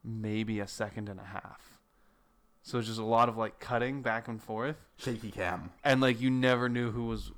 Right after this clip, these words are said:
Speaker 1: winning. You never knew who was fighting or throwing a punch. Like, just suddenly they're in one room and then someone gets thrown and then they're in another room and you don't, like, very incongruous.
Speaker 2: Have you seen, y-, you know, the, the Taken series? So, like, the
Speaker 1: Yeah.
Speaker 2: first one was amazing, and then they just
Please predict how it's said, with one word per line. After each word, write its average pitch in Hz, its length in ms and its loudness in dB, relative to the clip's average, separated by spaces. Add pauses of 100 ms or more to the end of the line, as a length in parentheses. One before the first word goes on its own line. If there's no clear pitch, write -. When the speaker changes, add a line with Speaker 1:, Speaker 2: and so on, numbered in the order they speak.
Speaker 1:
winning. 120 500 0
You 120 120 2
never 117 240 0
knew 117 280 -2
who 120 140 0
was 113 160 -4
fighting 117 500 0
or 110 80 -2
throwing 113 360 -2
a 107 60 -6
punch. 117 500 -2
Like, 104 180 -2 (400)
just - 260 -2 (320)
suddenly 170 420 2
they're 156 180 4
in 139 120 0
one 143 200 2
room 135 240 -2
and 131 100 -4
then 120 80 -6
someone 139 260 -6
gets 123 180 -8
thrown 135 480 2
and 117 120 -6
then 120 80 -4
they're 123 140 2
in 120 60 2
another 127 380 4
room 117 340 -4
and 120 120 -6
you 117 60 -6
don't, 117 200 -4
like, 113 300 -8 (640)
very 127 360 -2
incongruous. 113 880 -8
Speaker 2:
Have 117 100 0
you 139 60 2
seen, 175 480 0 (240)
y-, 113 120 -12
you 127 160 0
know, 143 160 4
the, 156 100 4
the 113 240 -2
Taken 101 400 -4
series? 104 600 -6 (160)
So, - 140 -10
like, 98 140 -4
the 117 80 0
Speaker 1:
Yeah. 104 100 2
Speaker 2:
first 98 220 -4
one 98 140 -2
was 92 100 -6
amazing, 92 460 -6
and 92 80 -6
then 87 80 -6
they 90 80 -8
just - 180 -14